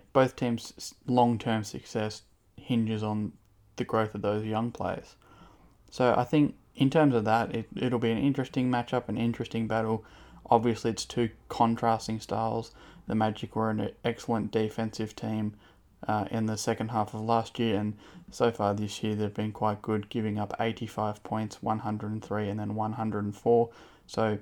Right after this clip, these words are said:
uh, the average, uh, coming into right now when I'm recording was a hundred eleven points per game. That was league average. So the Magic, again, have been much better than that. Uh, the Knicks obviously are a team that wants to, um, kill you with the offense, and,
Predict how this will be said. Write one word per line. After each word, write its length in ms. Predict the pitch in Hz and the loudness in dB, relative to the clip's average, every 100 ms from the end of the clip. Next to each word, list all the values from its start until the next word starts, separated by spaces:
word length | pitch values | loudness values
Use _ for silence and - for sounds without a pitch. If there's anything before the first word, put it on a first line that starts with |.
| - - - | -8 -10 0
uh, 160 | 110 | 2
the 160 | 113 110 | 4 4
average, 500 | 160 127 117 - - - | 2 2 -2 -6 -10 -4
uh, 140 | 110 | -2
coming 320 | - 113 110 110 | 0 0 2 2
into 360 | 110 107 107 104 _ _ _ _ - | 0 -2 -4 -6 _ _ _ _ -10
right 340 | 110 117 110 | 0 2 4
now 180 | 107 107 | 2 -2
when 100 | 107 | -2
I'm 120 | 104 | -2
recording 400 | 104 104 113 110 | -4 0 0 0
was 140 | 104 98 | -2 -2
a 60 | |
hundred 340 | 107 110 104 101 | 0 0 0 -2
eleven 320 | 101 107 104 | -2 -2 -4
points 260 | 107 101 - | -4 -4 -4
per 140 | - | -8
game. 240 | 107 104 | -6 -4
That 140 | 110 - | -4 -4
was 180 | 107 - | -6 -4
league 220 | 104 98 | -4 -2
average. 340 | 95 98 - - - - - | -2 -4 -6 -12 -18 -20 -4
So 100 | 120 | -2
the 60 | 107 | 2
Magic, 400 | 113 110 110 101 | 0 0 -4 -6
again, 300 | 95 101 104 | -6 -4 -4
have 160 | 107 | -4
been 200 | 101 98 | -2 -2
much 240 | 101 101 - | -2 -6 -6
better 220 | 104 104 | -6 -4
than 200 | 101 101 | -4 -2
that. 220 | 104 101 - - - - - | 0 0 -4 -6 -20 -20 -10
Uh, 180 | 107 104 | -6 -2
the 120 | 110 | 0
Knicks 240 | 120 117 | 0 0
obviously 480 | 110 110 113 - 113 | -2 0 -2 -2 -2
are 120 | 107 | -2
a 60 | 107 | -2
team 300 | - 110 104 | -2 -2 -2
that 100 | 104 | -2
wants 240 | 110 107 - | -2 -2 -2
to, 220 | 104 98 - - - - | -2 -2 -8 -20 -14 -6
um, 260 | 107 104 104 - _ _ _ - - _ - | -4 -2 -4 -10 _ _ _ -20 -20 _ -16
kill 280 | - 113 107 | 0 4 4
you 160 | 107 | 2
with 160 | 104 104 | 0 -2
the 180 | 104 107 | 2 2
offense, 440 | - - 98 98 | 2 0 -4 -4
and, 200 | 101 98 | -4 -6